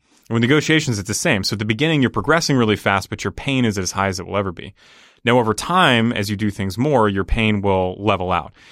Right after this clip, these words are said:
It will go down, your pain level, and it will begin to level out and never quit, quite hit the zero axis, never quite go away, because no matter how much you do stuff with negotiations, you're always testing the social fabric when you ask for things that you want, which we'll get back to later.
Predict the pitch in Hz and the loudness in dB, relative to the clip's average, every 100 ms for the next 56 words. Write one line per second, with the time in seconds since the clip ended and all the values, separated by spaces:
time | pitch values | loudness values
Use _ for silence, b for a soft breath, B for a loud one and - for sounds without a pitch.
0 | B 98 98 101 98 110 110 117 95 - | B -6 0 0 2 2 2 0 -2 -2
1 | 104 98 92 98 95 95 92 101 107 107 | 0 0 0 0 -2 -4 -6 -2 0 0
2 | - 95 92 b b - 135 143 135 117 | 2 0 0 b b 0 2 4 4 2
3 | 120 156 175 175 156 170 151 - - 139 | -2 -4 0 0 0 0 0 0 -4 0
4 | 127 131 113 101 113 110 104 95 - 87 | 0 0 -2 0 2 4 4 2 -2 -8
5 | 120 127 143 - 131 101 104 98 117 90 | -2 -2 -2 0 0 2 2 4 2 0
6 | 104 b b 107 110 117 101 131 143 - | -4 b b -2 2 2 2 0 0 0
7 | 101 107 127 - 95 90 107 101 101 104 | -2 -2 -2 0 0 0 -2 0 0 0
8 | - 107 104 95 92 - 95 120 123 107 | 2 2 2 -2 -4 -4 0 2 4 2
9 | 95 B B B B _ - - 139 127 | 0 B B B B _ -14 -6 -4 -2
10 | - 117 104 - 107 107 - 101 98 95 | 0 2 2 2 0 0 -2 0 0 -2
11 | 95 90 92 98 92 - 92 95 90 87 | -4 -4 -2 -2 -2 -6 -4 -4 -4 -6
12 | 92 92 92 - 104 101 101 95 - 90 | -2 -2 -2 -6 -4 -2 0 -2 -4 0
13 | 107 98 85 | 2 2 -2